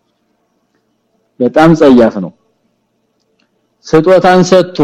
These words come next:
ያን ስጦታን አንጣ ትቼዋለሁኝ ብሎ መ-፣ መጠየቅ ውሻ ያስታወሰውን ያስታወከውን መልሶ እንደ መብላት ይቆጠራል።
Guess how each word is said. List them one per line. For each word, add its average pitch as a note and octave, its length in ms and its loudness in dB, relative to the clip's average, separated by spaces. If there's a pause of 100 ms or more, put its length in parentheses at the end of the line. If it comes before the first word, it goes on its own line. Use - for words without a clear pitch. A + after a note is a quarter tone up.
(1160)
ያን D#3 220 2
ስጦታን E3 520 2
አንጣ C#3+ 260 2 (320)
ትቼዋለሁኝ B2 960 -2
ብሎ A2 420 -2
መ-፣ C#3 300 0
መጠየቅ F3+ 600 0 (800)
ውሻ D3 600 0
ያስታወሰውን E3 1000 2
ያስታወከውን E3+ 920 2 (760)
መልሶ C#3+ 480 2
እንደ C#3 280 2
መብላት C#3 400 0
ይቆጠራል። A2+ 840 -4